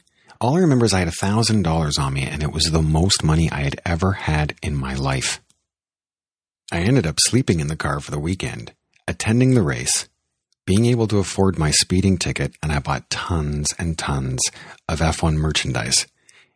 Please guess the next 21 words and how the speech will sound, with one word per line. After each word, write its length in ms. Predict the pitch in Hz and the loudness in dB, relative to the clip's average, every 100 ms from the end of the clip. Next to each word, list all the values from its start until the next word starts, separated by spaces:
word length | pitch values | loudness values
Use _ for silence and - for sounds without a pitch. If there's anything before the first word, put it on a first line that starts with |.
| _ | _
It 160 | 101 - | 0 2
was 140 | 104 | 2
the 160 | - 107 | 2 0
greatest 500 | - 87 90 92 90 | 2 2 2 2 2
weekend. 500 | 87 - 80 82 85 - - | 0 2 2 0 -2 -10 -8
I 120 | 85 | 0
mean, 140 | 98 87 | 2 2
I 80 | 80 | 2
slept 340 | - 202 214 | 2 2 4
in 80 | 123 | 2
a 60 | |
car 400 | 117 92 80 80 - - | 2 2 2 0 -2 -8
with 100 | 82 | -6
that 160 | 71 69 | -4 -4
little 400 | 71 76 85 101 | -2 0 0 0
coat. 460 | - 92 80 90 | 0 2 2 0
That 100 | 82 | -4
was 140 | 73 - | -4 -2
my 100 | 87 | 0
blanket. 580 | 90 92 87 71 69 - _ _ _ _ _ _ _ | 2 2 0 -4 -6 -10 _ _ _ _ _ _ _
But 220 | - 78 | -6 -6